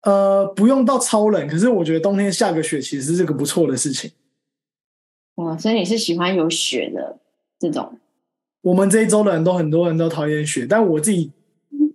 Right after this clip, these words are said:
Speaker 1: 其实到现在其实还算，算觉得就算烦，可是还是会觉得不错，就是它，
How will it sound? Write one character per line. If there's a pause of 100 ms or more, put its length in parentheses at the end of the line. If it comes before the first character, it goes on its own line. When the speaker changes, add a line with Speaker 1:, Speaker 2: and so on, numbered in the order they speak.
(240)
Speaker 1:
其
实
到
现
在
其
实
还
算， (240)
算
觉
得
就
算
烦，
可
是
还
是
会
觉
得 (220)
不
错，
就
是
它，